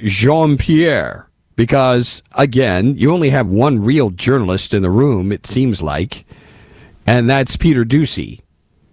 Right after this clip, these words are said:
who's in there challenging the stupid remarks that were communicated by Ms. Jean-Pierre back in twenty sixteen.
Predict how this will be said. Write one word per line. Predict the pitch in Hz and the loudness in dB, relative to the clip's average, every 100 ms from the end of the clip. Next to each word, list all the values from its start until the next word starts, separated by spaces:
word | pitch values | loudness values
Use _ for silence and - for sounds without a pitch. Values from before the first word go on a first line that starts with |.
| _ _ _ _ | _ _ _ _
who's | - 139 113 | 0 2 2
in | 135 127 | 2 2
there | 117 113 113 110 - _ _ _ _ _ | 2 2 0 -2 -6 _ _ _ _ _
challenging | - - 175 160 123 98 87 98 127 - _ _ _ _ _ _ _ _ | -2 0 2 2 0 -2 -2 0 -2 -4 _ _ _ _ _ _ _ _
the | 104 120 131 120 | 0 2 2 0
stupid | - - 202 160 127 | -2 0 0 0 -2
remarks | 113 113 131 98 117 - - - _ - | 0 2 2 0 -4 -8 -10 -12 _ -4
that | 123 127 | -2 0
were | 120 117 | 0 0
communicated | 107 123 151 131 127 110 131 | 0 0 0 0 -2 0 0
by | 110 110 | 0 0
Ms. | 107 117 | 2 0
Jean-Pierre | 85 87 87 123 156 139 127 117 120 156 101 69 90 143 - _ _ _ _ _ _ _ - - | -2 -6 0 2 2 0 0 2 2 2 -2 -6 -6 -6 -10 _ _ _ _ _ _ _ -20 -6
back | - 135 143 | 0 0 0
in | 143 | 0
twenty | 127 147 143 139 | 0 0 0 0
sixteen. | - 160 - - 233 117 65 62 | -2 -4 -4 0 0 0 -4 -10